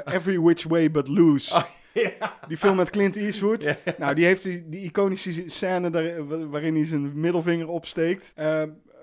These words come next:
Speaker 1: wat ik ook nog wilde noemen was natuurlijk inderdaad die meeuw uit, eh, The Lighthouse en ook Cujo.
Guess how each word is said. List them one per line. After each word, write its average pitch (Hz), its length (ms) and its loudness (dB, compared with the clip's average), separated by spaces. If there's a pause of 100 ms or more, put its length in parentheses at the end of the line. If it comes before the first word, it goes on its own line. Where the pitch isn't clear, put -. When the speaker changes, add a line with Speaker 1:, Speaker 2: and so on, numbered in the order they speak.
(140)
Speaker 1:
wat 175 180 -8
ik 170 100 -14
ook 220 120 -2
nog 202 160 -6
wilde 160 220 0
noemen 143 500 -4
was 151 220 -4
natuurlijk 131 440 -8
inderdaad 135 500 -8
die 127 120 -8
meeuw 127 380 -6
uit, 120 280 -8
eh, 117 80 -10 (1200)
The 139 120 -6
Lighthouse 139 680 -2
en 160 420 -2
ook 156 380 -2 (100)
Cujo. 160 600 -4